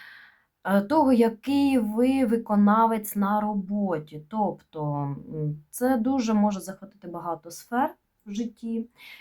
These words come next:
І буде два варіанти. Перший варіант синій і другий помаранчевий. Перший, другий. <clears throat> Перший варіант. Хто від вас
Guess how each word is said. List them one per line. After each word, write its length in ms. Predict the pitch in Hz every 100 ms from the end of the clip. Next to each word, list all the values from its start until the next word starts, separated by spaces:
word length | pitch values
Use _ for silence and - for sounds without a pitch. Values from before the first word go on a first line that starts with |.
| _
І 160 | 330 381
буде 260 | 254 240
два 240 | 214 196 202
варіанти. 520 | 170 151 117 - - - _ - - _
Перший 440 | - 233 185 - 170
варіант 480 | 156 151 147 143 147 _ _
синій 720 | - - 170 156 226 330 - _ _
і 120 | 202 175
другий 600 | 147 151 151 196 277 - _ _ - _
помаранчевий. 800 | - 262 151 139 - - _ _ _ _ _ _ _ - - _ _
Перший, 560 | 294 381 - 339 320 _ _ -
другий. 520 | 151 147 143 127 _ _ _ _ _ _ _
<clears throat> 600 | 196 - _ 226 226 147 - _ _
Перший 300 | 285 311 269
варіант. 320 | 190 151 135 - _ _ _ _ _ _ _ _ _ _ - - _ _ _
Хто 360 | - - 403 440
від 160 | 247
вас 440 | 175 202 262 -